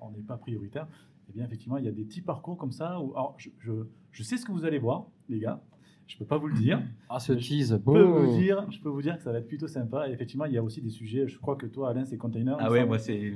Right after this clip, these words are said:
Speaker 1: Voilà.
Speaker 3: forcément, ça a été, euh,
Speaker 1: Alors, on, on
Speaker 3: des
Speaker 1: va vous,
Speaker 3: containers,
Speaker 1: on
Speaker 3: à
Speaker 1: va
Speaker 3: la
Speaker 1: vous
Speaker 3: Microsoft.
Speaker 1: chou-, on va vous chouchouter, on va vous montrer deux, trois trucs en, en pré-conf. Et, euh,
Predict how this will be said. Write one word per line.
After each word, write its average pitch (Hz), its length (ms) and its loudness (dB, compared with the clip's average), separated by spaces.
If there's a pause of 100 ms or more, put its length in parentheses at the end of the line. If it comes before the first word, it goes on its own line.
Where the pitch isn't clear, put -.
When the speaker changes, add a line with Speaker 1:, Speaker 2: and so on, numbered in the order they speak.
(160)
Speaker 1:
Voilà. 113 160 -6
Speaker 3:
forcément, 117 280 0
ça 117 100 -6
a - 20 0
été, 107 240 -6
euh, 104 140 -6
Speaker 1:
Alors, 120 420 -6
on, - 40 -2
on - 20 0
Speaker 3:
des - 60 4
Speaker 1:
va 175 80 8
vous, 160 80 6
Speaker 3:
containers, 127 600 -2
Speaker 1:
on 147 80 -4
Speaker 3:
à 147 40 -2
Speaker 1:
va 160 40 4
Speaker 3:
la 160 60 6
Speaker 1:
vous 160 80 4
Speaker 3:
Microsoft. 156 280 -2
Speaker 1:
chou-, - 80 2
on 139 40 2
va 147 100 4
vous 151 120 -2
chouchouter, 151 420 -8
on 151 60 -2
va 127 80 0
vous 123 100 -4
montrer 123 320 -2
deux, 127 160 -4
trois 127 160 -8
trucs 143 260 -10
en, 113 80 -6
en 110 400 -10
pré-conf. 131 420 -6
Et, 107 100 -6
euh, 101 120 -10